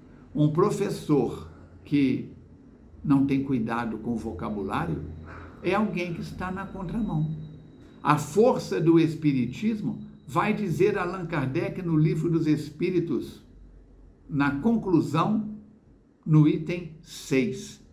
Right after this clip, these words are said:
A força do Espiritismo está na sua filosofia, no apelo que faz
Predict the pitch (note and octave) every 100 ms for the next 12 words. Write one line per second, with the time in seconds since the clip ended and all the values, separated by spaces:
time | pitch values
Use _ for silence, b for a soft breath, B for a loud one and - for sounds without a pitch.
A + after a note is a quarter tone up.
0 | b b b E3+ D#3+ - A#3 B3 - F3
1 | F3 E3 - D#3 C3 - - A3 G3 C#3
2 | - B B - D#3+ - A3 G#3+ F#3 -
3 | A#3 A#3+ - A3 G#3+ A3+ A3+ - - G#3+
4 | A#3+ G3 B2 - - _ _ _ _ _
5 | _ _ _ _ - - - _ _ -
6 | - - _ _ _ _ - D#3 G3 F#3
7 | - - - C4+ C4+ A3+ - D#3 - C3+
8 | - - -